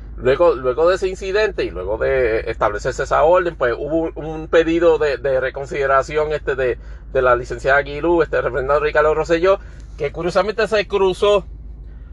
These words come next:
con la determinación inicial, porque la juez, este, dijo, pues, este, verbalmente la determinación que hizo de conceder el remedio provisional. Luego,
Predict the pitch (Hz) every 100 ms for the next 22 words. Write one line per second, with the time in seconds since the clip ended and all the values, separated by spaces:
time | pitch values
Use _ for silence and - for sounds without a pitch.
0 | - - - 151 147 143 143 143 139 135
1 | 160 170 196 180 175 180 156 127 117 -
2 | 117 104 117 127 160 165 165 170 165 151
3 | 147 - 147 127 113 101 98 120 143 170
4 | 220 - 143 - 117 120 117 117 120 110
5 | 113 131 170 185 190 123 113 117 120 110
6 | 127 156 156 156 160 156 151 147 147 160
7 | 170 185 - - - - - - - -
8 | - 123 208 269 175 156 151